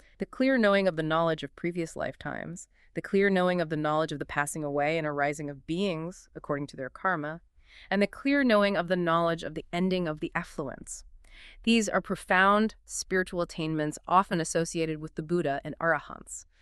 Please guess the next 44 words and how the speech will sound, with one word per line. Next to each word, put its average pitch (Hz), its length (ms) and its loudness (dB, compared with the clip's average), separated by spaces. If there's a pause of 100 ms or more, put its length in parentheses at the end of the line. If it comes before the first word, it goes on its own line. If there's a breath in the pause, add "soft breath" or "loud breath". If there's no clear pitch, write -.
(160)
the - 80 -8
triple 196 320 -2
knowledges, - 560 -6 (360)
Tevijja. 147 420 -6 (480 loud breath)
For 202 120 0
the 185 80 4
householder, 165 560 2
these 202 280 0
represent 196 460 0
the 180 200 -8
ultimate 190 440 0
goals 156 320 -2
of 143 140 -10
deep 151 220 -6
practice. - 580 -12 (420 loud breath)
It's - 100 -8
about 220 240 8
having 220 240 4
a 185 60 2
clear 226 380 -2
understanding 180 540 -2
of 151 80 -4
the 160 60 -10
scope - 380 -2
of 156 80 -10
the 139 80 -4
Dhamma, 110 400 -12 (240)
the 185 120 2
ultimate 160 380 0
insights 170 500 0
it - 80 -8
offers, - 460 -10 (260 loud breath)
and 170 120 -4
how 196 180 6
the 190 100 2
path 180 360 4
can 165 180 -2
lead 175 180 -4
to 175 80 -4
such - 280 -8
profound 196 720 0
wisdom 165 560 -4
and 147 160 -4
liberation, 135 680 -8